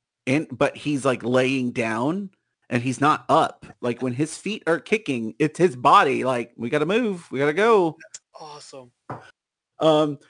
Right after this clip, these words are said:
Speaker 1: so yeah, he scared the shit out of my sister. <laughs>
Speaker 2: Well, real quick, you know what you need to do now, right?
Speaker 1: What?
Speaker 2: When he sleeps on the couch and you notice him doing that with his legs,
Speaker 1: Uh-huh.
Speaker 2: Start directing his dreams.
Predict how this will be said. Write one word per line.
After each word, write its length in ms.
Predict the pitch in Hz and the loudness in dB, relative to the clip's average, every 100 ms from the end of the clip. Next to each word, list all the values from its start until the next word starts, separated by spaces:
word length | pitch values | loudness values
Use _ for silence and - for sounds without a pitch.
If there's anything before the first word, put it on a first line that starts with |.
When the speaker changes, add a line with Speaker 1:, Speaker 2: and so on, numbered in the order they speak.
| - | -6
Speaker 1:
so 140 | - 202 | 2 4
yeah, 240 | 190 262 | 6 2
he 160 | 180 175 | 0 -6
scared 380 | - 190 214 | 0 2 2
the 60 | 185 | -2
shit 300 | - 202 226 | -2 4 6
out 140 | 220 | 6
of 80 | 196 | 2
my 120 | 160 | 0
sister. 640 | 147 175 165 - 123 151 165 | -2 -2 -4 -4 -4 -2 -2
<laughs> 40 | - _ 160 - _ 147 _ _ 139 - | -6 _ -16 -16 _ -20 _ _ -20 -10
Speaker 2:
Well, 360 | 175 175 156 - - - | -8 -6 -8 -14 -20 -10
real 180 | 175 240 | -4 -4
quick, 260 | 233 147 | -4 -6
you 100 | 165 | -8
know 100 | 269 | -6
what 100 | 196 147 | -6 -8
you 200 | 156 247 | -14 -12
need 140 | 147 | -14
to 80 | 127 | -14
do 140 | 123 | -16
now, 200 | 117 117 | -16 -16
right? 280 | 117 120 151 _ _ _ | -14 -14 -14 _ _ _
Speaker 1:
What? 380 | 107 113 101 - _ _ _ _ - | -8 -8 -8 -14 _ _ _ _ -16
Speaker 2:
When 160 | 151 | -14
he 120 | 143 165 | -14 -14
sleeps 320 | - 190 208 | -10 -10 -10
on 80 | 165 | -12
the 80 | |
couch 300 | - 143 170 | -10 -8 -8
and 100 | 151 | -12
you 60 | 139 | -14
notice 260 | 139 156 160 | -12 -10 -10
him 180 | 151 | -12
doing 160 | 139 143 | -12 -10
that 80 | 160 | -10
with 80 | 139 | -12
his 140 | 123 | -12
legs, 340 | 131 156 208 _ _ _ _ - | -12 -12 -14 _ _ _ _ -14
Speaker 1:
Uh-huh. 160 | 135 117 | -10 -6
Speaker 2:
Start 240 | 160 226 - | -6 -8 -8
directing 520 | 196 160 160 - 170 | -8 -4 -6 -6 -14
his 180 | 135 127 | -14 -16
dreams. 520 | 131 139 123 92 - | -16 -16 -16 _ -20